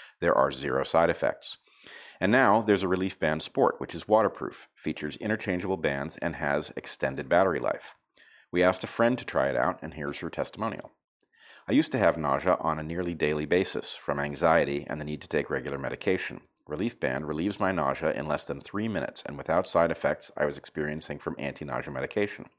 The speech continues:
It has entirely changed my life for the better."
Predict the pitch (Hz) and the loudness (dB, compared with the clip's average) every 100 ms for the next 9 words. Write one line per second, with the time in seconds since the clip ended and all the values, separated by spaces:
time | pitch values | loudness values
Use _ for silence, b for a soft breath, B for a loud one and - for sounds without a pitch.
0 | B B B B B - 82 80 78 95 | B B B B B -4 -4 -4 0 4
1 | 101 107 - 98 95 92 87 80 78 - | 4 4 -2 -2 -2 0 2 4 4 2
2 | 76 71 64 - | -6 -2 0 0